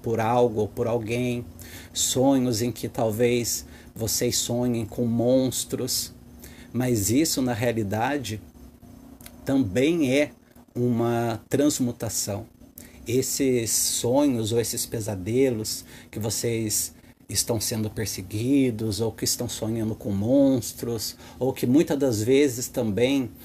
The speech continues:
vocês estão revivendo coisas antigas, né, do seu passado, traumas antigas, coisas antigas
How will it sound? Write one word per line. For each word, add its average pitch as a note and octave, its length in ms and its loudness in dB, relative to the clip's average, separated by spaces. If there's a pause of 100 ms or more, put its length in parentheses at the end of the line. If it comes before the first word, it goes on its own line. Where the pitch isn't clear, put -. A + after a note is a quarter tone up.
(280)
vocês A#2+ 400 0
estão B2+ 320 -2
revivendo B2 920 2
coisas B2+ 440 0
antigas, B2 720 0
né, C3 180 0
do A2+ 140 -4
seu - 200 -2
passado, B2 800 -2
traumas A#2+ 540 -2
antigas, A#2 640 -2
coisas B2 360 0
antigas B2 720 -4